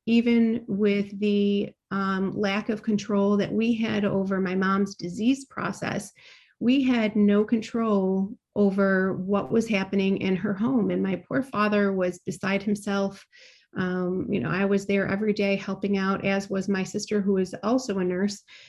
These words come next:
Um, but we still felt like we were just being pushed along in the system. And I,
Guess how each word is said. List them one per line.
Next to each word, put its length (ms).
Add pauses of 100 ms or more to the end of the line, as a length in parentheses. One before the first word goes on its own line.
(240)
Um, 320
but 180
we 200
still 400
felt 420
like 300
we 180
were 140
just 240
being 260
pushed 300
along 400
in 100
the 80
system. 600
And 100
I, 380